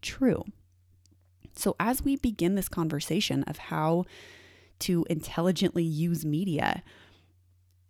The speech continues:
the one thing to keep in mind as you navigate through accounts and through messaging is that number of followers doesn't, does not indicate how much someone actually knows.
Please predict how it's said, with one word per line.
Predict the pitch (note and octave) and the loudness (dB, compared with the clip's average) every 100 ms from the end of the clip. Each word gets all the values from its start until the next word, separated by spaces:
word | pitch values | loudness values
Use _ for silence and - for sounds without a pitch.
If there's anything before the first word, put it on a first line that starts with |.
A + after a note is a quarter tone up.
| _ | _
the | F3+ G3 F#3+ F#3 - | -4 0 0 0 0
one | F#3 A3+ | 2 4
thing | B3+ C4 B3+ | 4 2 2
to | G#3+ | 0
keep | F#3+ F3 | 0 2
in | E3+ | 4
mind | D#3+ F#3 C#3+ D3 - | 4 4 4 0 0
as | D#3+ F3+ E3+ | 2 2 2
you | D#3 D#3+ D#3 D#3 E3 - _ _ _ _ _ _ _ - | 0 2 2 2 -4 -10 _ _ _ _ _ _ _ -4
navigate | D#3 E3 D#3 F3 D#3+ D3+ - | 0 2 4 2 2 2 0
through | - E3+ D#3+ D#3 | -2 2 4 2
accounts | - - E3+ - | -2 0 0 0
and | - D#3+ | -4 -2
through | D3 | 2
messaging | D3 G#3 - G3 - - - - - - - _ _ - - | 2 2 -4 -4 -2 -2 -4 -10 -20 -20 -20 _ _ -6 2
is | E3+ D3+ - _ _ _ - | 2 2 -6 _ _ _ -2
that | F3 | 0
number | F#3 F3+ F#3+ A#3+ A#3+ C4 C4+ B3 - _ - | 4 4 6 6 6 6 4 2 -6 _ -2
of | F#3 | -2
followers | - G3 A3 F#3+ D#3 - C#3 F3 - - _ _ _ _ _ _ - E3 D#3 | 2 2 4 4 4 0 -2 -2 -4 -8 _ _ _ _ _ _ -14 -8 2
doesn't, | F3+ E3 G#3 - _ - E3+ E3 | 4 4 2 0 _ -14 -10 2
does | F3+ D#3+ | 4 6
not | F3 F3 B3 | 6 6 6
indicate | G#3 G#3+ G#3 - C#3+ - | 4 4 2 0 -2 -2
how | - - E3+ F3 F#3+ | -8 -2 4 4 4
much | F3 D#3+ - | 2 0 0
someone | - E3+ E3 E3 | 0 2 2 2
actually | D3+ - E3 D#3+ | -2 -2 0 2
knows. | D#3+ G3 - - - | 2 2 0 -6 -12